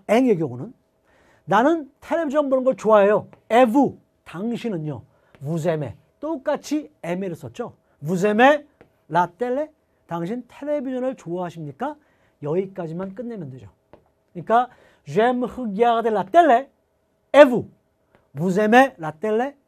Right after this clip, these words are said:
이렇게 하면 아, 엥에서는 충분해요. 아두 같은 경우에는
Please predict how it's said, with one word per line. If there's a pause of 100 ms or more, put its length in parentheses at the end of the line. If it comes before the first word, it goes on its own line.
(140)
이렇게
하면 (200)
아, (220)
엥에서는
충분해요. (440)
아두
같은
경우에는